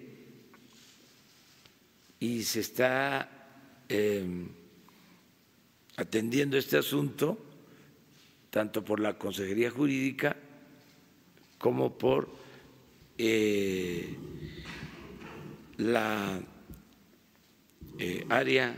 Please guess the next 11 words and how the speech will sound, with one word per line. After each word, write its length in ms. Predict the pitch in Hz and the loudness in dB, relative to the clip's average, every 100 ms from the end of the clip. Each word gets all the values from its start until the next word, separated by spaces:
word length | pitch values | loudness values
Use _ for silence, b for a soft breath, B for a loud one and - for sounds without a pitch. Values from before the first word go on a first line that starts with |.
| - - | -12 -4
jurídica 680 | 107 117 127 120 - 123 127 - B B B B | 0 0 0 0 2 0 0 -16 B B B B
de 140 | 101 101 | 0 2
la 100 | 101 | 2
Secretaría 540 | 92 90 - 95 107 | 0 -4 -4 0 2
de 80 | 107 | 2
la 60 | |
Defensa. 540 | 104 98 147 180 - - - - - - - - - _ - _ _ _ _ _ _ _ _ _ _ _ _ _ | 2 2 4 4 2 -2 -18 -20 -20 -20 -20 -20 -20 _ -20 _ _ _ _ _ _ _ _ _ _ _ _ _
Pero 140 | 113 | 2
imagínense, 560 | 104 101 143 143 - - | 4 4 4 4 2 2
ochenta 720 | 104 104 - - 160 180 - | 2 2 4 4 4 2 0
amparos. 640 | 120 117 147 208 180 - - | -2 2 0 2 -4 -8 -12